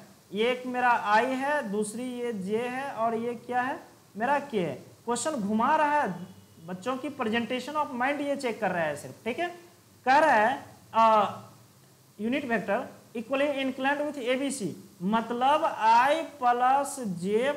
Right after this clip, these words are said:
plus K के साथ बराबर angle पर झुकी हुई है। तो इसकी dot I के साथ अगर करोगे तो ये कितना आ जाएगा?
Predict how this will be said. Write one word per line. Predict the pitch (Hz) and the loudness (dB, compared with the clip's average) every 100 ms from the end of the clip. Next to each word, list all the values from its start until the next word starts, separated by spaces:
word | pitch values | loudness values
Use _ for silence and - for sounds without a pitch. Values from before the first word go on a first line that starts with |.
| - 247 | -4 0
plus | 247 233 247 240 | 2 2 2 0
K | - - 233 226 247 | -6 -10 -4 -4 -4
के | 240 208 | -2 -2
साथ | 196 190 202 254 - | -2 0 2 2 -2
बराबर | 185 220 247 294 | -2 2 2 2
angle | 302 302 | 2 0
पर | 294 294 | -2 -2
झुकी | 262 277 | -4 -6
हुई | 247 | -4
है। | 190 135 | -4 -6
तो | - - - - | -12 -20 -20 -12
इसकी | 240 - 302 | -10 -6 -2
dot | 214 254 277 | 2 2 2
I | 269 240 269 | 2 0 0
के | 294 | -4
साथ | 277 262 269 | -2 0 -2
अगर | 262 262 | -2 -4
करोगे | 247 240 233 208 220 | -4 0 0 0 -2
तो | - - - - | -4 -16 -20 -10
ये | 247 | -6
कितना | 254 262 269 277 | -6 -8 -4 -2
आ | 269 269 | 0 -2
जाएगा? | 254 254 254 302 | -2 -2 -2 -6